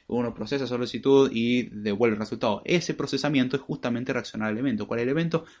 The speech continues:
Recibir un paquete, recibir un texto, recibir un request. Permite tener interacción entrada-salida asíncrona, que esto difiere de otros sistemas como Python, como con P H P, Python y otros sistemas,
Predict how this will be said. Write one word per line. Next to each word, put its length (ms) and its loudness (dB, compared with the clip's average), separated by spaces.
Recibir 380 2
un 80 2
paquete, 320 -2
recibir 260 -6
un 60 -2
texto, 260 -4
recibir 300 -4
un 140 -2
request. 640 -6
Permite 800 8
tener 340 4
interacción 580 0
entrada-salida 840 2
asíncrona, 920 2
que 80 2
esto 160 2
difiere 680 4
de 300 4
otros 420 0
sistemas 460 -2
como 220 -8
Python, 540 0
como 480 -6
con 400 0
P 120 -2
H 200 -4
P, 300 0
Python 680 -2
y 60 -4
otros 240 -6
sistemas, 400 -4